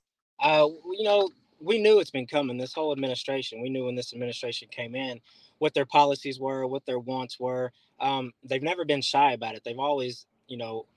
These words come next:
wanted to get those capital gains taxes. And now what they're even talking about is the unrealized gains taxes that are coming as well. You know, if they start passing those, that's gonna be a completely different thing. But this goes back to what we've talked about in the past. Does it not feel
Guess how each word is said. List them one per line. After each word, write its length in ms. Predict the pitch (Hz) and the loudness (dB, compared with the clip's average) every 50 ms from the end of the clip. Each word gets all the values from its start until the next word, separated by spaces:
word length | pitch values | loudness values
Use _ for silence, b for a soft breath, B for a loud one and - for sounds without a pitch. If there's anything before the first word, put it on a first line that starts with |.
| _ _ _ _ _ - | _ _ _ _ _ 2
wanted 340 | 113 139 151 156 156 143 131 | 8 8 10 10 8 6 2
to 60 | 131 | 2
get 220 | 123 147 143 - | 4 2 4 4
those 180 | 143 127 123 - | 2 0 0 2
capital 360 | - 135 127 123 - 120 110 | 2 2 2 2 2 -2 -2
gains 300 | 117 127 135 131 123 - | -2 -2 0 -2 -4 -4
taxes. 420 | - 127 117 117 - - 110 107 | -4 -4 -4 -4 -6 -8 -12 -10
And 160 | 117 117 120 127 | -8 -6 -2 0
now 260 | 143 156 170 170 156 | 2 4 4 4 6
what 180 | 143 147 139 | 4 4 2
they're 120 | - 139 135 | 2 2 2
even 200 | 139 135 131 127 | 2 0 -2 -4
talking 300 | - 143 135 123 127 123 | -2 -2 -2 -2 -4 -4
about 220 | 120 127 127 123 | -4 -4 -2 -4
is 180 | 117 107 - _ _ | -4 -8 -12 _ _
the 180 | - 123 120 123 - | -12 -10 -10 -4 0
unrealized 720 | 139 160 175 165 147 139 135 127 123 120 120 117 113 107 107 | 0 0 2 4 4 4 6 6 4 4 2 2 0 -2 -2
gains 380 | 120 120 117 113 110 - - | 0 0 0 -2 -6 -10 -8
taxes 380 | - 127 117 113 - 120 110 110 | -6 -6 -6 -6 -8 -12 -12 -10
that 100 | 117 113 | -8 -8
are 60 | 110 | -6
coming 280 | - 123 120 120 117 117 | -4 -4 -4 -4 -4 -6
as 140 | 107 110 | -6 2
well. 320 | 117 139 147 143 127 117 B B B B B B B B | 8 10 10 10 8 6 B B B B B B B B
You 60 | 123 | -2
know, 80 | 120 120 | -2 2
if 60 | - | 4
they 100 | 139 139 | 4 4
start 300 | 139 - 147 139 131 - | 6 4 2 2 2 4
passing 340 | 143 135 135 135 - 123 127 | 4 4 4 4 0 -6 -4
those, 240 | 139 139 135 127 123 | -2 -2 0 -2 -4
that's 140 | 123 - | -6 -8
gonna 120 | - 131 123 | -8 -8 -6
be 180 | 123 123 120 | -4 -4 -4
a 60 | 117 - | -4 -6
completely 360 | - 113 - - 131 123 120 | -10 -12 -10 -8 -8 -6 -6
different 280 | 123 123 - 117 110 | -6 -8 -8 -4 2
thing. 220 | - 147 147 139 B B B B B - | 4 4 4 4 B B B B B 0
But 80 | 139 | 4
this 160 | 156 180 190 | 4 4 6
goes 220 | - 196 180 175 160 | 6 4 4 4 2
back 200 | 175 170 165 - | 2 0 0 0
to 100 | - 165 | -4 -4
what 180 | 156 165 156 156 | -4 -2 -2 -2
we've 140 | 156 147 - | -4 -4 -2
talked 220 | 170 160 151 - | -2 -2 -2 -2
about 200 | 139 147 147 143 | -2 -2 -2 -2
in 80 | 143 139 | -2 -6
the 80 | 131 | -8
past. 480 | 127 - 160 165 160 151 127 120 - - _ _ _ _ _ _ _ _ _ _ _ | -4 0 0 2 2 0 -2 -6 -12 -16 _ _ _ _ _ _ _ _ _ _ _
Does 240 | - 151 175 170 180 | 2 2 2 2 0
it 180 | 196 185 170 | -2 -4 -4
not 360 | 170 170 165 175 175 165 - - | -4 -6 -4 -4 -4 -6 -8 -10
feel 520 | - - 160 156 151 147 147 143 139 | -8 -4 -2 0 2 2 2 0 0